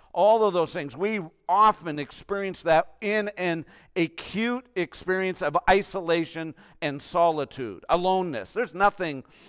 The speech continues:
more unchristian than living out your Christian life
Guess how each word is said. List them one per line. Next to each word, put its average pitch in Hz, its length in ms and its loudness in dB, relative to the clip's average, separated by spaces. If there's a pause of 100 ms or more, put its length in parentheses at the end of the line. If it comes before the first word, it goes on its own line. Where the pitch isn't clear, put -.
more 208 460 6
unchristian 170 920 -2 (260)
than 156 240 0
living 185 320 2
out 175 160 2
your 160 120 -8
Christian 160 440 -6
life 139 400 0